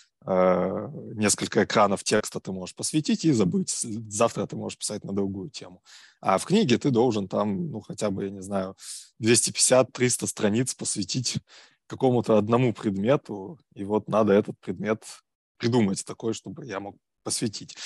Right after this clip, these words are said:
Вот. Ну и тем более понятно, что по Java, если,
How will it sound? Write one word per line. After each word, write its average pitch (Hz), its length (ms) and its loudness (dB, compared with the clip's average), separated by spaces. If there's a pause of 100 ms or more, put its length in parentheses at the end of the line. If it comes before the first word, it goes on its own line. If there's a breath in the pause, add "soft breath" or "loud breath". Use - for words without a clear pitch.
(380 loud breath)
Вот. 101 340 0
Ну 151 140 4
и - 20 4
тем 120 200 4
более 113 360 8
понятно, 110 380 2
что 101 340 -8 (220)
по 117 80 0
Java, 117 420 6
если, 101 560 0